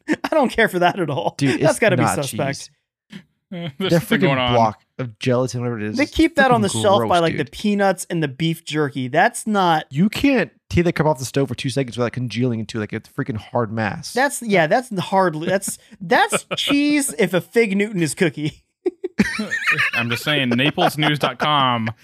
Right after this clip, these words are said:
Speaker 3: said eh, they're cookies, so you can get over yourself. Also, I wanna say, just a random side note, poll questions having brand names is perfect. And, and great for the
Speaker 1: <laughs> Keep
Speaker 3: social
Speaker 1: going
Speaker 3: media
Speaker 1: with people
Speaker 3: traffic.
Speaker 1: he can tag on Twitter. <laughs> That's the
Speaker 3: Absolutely.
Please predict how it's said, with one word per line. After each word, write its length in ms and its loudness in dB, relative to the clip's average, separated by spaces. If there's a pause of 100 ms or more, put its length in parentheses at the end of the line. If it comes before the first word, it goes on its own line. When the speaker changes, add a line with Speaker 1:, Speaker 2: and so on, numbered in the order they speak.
(160)
Speaker 3:
said 540 0 (520)
eh, 140 -6
they're 200 -6
cookies, 380 -6
so 260 -6
you 80 -8
can 100 -4
get 100 -6
over 120 -6
yourself. 300 -12 (200)
Also, 200 0
I 40 2
wanna 220 2
say, 180 -2
just 200 -4
a 60 -4
random 360 0
side 280 -6
note, 220 -4 (920)
poll 180 2
questions 540 0
having 400 2
brand 360 0
names 280 0
is 100 -2
perfect. 540 -4
And, 160 -2
and 880 -4
great 260 4 (200)
for 60 -4
the 80 0
Speaker 1:
<laughs> 0 -
Keep 140 4
Speaker 3:
social 160 6
Speaker 1:
going 160 6
Speaker 3:
media 60 4
Speaker 1:
with 60 -2
people 160 4
Speaker 3:
traffic. 140 6
Speaker 1:
he 60 4
can 160 2
tag 340 4
on 220 4
Twitter. 340 0
<laughs> 80 -2
That's 260 2
the 80 0
Speaker 3:
Absolutely. 300 2